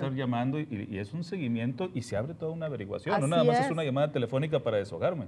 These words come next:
Speaker 2: Es que imagínate como ciudadano de repente puedes tener la impotencia de
Speaker 1: Sí.
Speaker 2: que te trataron mal en algún lugar o estás viendo un
Speaker 1: Ujú.
Speaker 2: acto de corrupción y dices, "¿En dónde lo voy a
Speaker 1: Ujú.
Speaker 2: denunciar?". Entonces, bueno, pues en el cero setenta
Speaker 1: Es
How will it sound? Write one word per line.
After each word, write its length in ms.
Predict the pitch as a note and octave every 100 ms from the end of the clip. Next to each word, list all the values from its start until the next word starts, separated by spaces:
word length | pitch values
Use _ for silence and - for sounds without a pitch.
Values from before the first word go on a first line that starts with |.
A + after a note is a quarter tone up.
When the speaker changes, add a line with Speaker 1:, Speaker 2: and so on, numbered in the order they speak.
| -
Speaker 2:
Es 160 | C4+ C4+
que 80 |
imagínate 540 | E4+ E4+ E4 E4 E4 E4
como 360 | - C4+ C4 B3+
ciudadano 600 | C4+ B3+ B3 B3+ B3+ C#4
de 80 |
repente 380 | C#4 B3+ B3 A#3+
puedes 300 | A#3+ C4 B3+
tener 280 | C4 A#3+ A#3+
la 80 | C4
impotencia 720 | B3 - - A#3 A3+ A3+ A#3+
de 80 | A3
Speaker 1:
Sí. 60 |
Speaker 2:
que 100 | G#3
te 140 | G3+ G3
trataron 440 | G3 F#3+ G#3+ A#3+
mal 160 | A#3+ A#3+
en 120 | A#3+
algún 260 | A3 G#3+ A3+
lugar 540 | A3+ G#3 G#3+ G#3+ A3
o 220 | G3+ F3
estás 340 | F#3 G#3+ G#3+ G#3
viendo 420 | A3+ A3 A3 A3
un 80 | A3
Speaker 1:
Ujú. 80 |
Speaker 2:
acto 220 | G#3 G3+ A3
de 80 |
corrupción 600 | G#3+ G#3 G3+ - G#3+ A3 A3
y 100 | G3+
dices, 340 | G3+ G#3 F#3+ -
"¿En 180 | G#3
dónde 240 | G#3+ A#3 C4
lo 140 | D4
voy 180 | B3+ C4
a 40 | C4+
Speaker 1:
Ujú. 80 |
Speaker 2:
denunciar?". 480 | C4 A#2 C#3+ B3 C#4 - -
Entonces, 400 | F3 F3+ G#3 G3+
bueno, 160 | G#3 A3+
pues 200 | F#3+ F#3
en 120 | E3+
el 80 | E3
cero 240 | F#3 G3+
setenta 260 | A#3 C#4+
Speaker 1:
Es 40 | C4